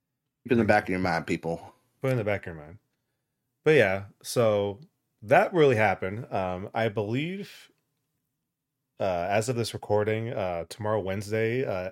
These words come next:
Speaker 2: Xbox is gonna be having a showcase of some kind. I don't really know what's gonna be involved in it, if they're, you know,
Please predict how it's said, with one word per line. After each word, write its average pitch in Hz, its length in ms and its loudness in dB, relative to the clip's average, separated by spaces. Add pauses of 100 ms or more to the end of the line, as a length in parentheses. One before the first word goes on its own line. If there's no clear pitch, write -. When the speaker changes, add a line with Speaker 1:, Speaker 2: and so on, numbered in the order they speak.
(120)
Speaker 2:
Xbox 98 560 -6
is 90 120 -8
gonna 101 180 -6
be 98 100 -4
having 92 300 -6
a 87 60 -10
showcase 123 440 -4
of 127 80 -8
some 135 160 -6
kind. 147 380 -4 (800)
I 113 140 0
don't 127 380 2
really 147 240 0
know 123 240 0
what's 127 380 -2
gonna 123 280 -2
be 98 180 -8
involved 107 760 0
in 185 120 0
it, 190 160 -2
if 104 240 -2
they're, 92 420 -2 (580)
you 90 100 -10
know, 82 320 -10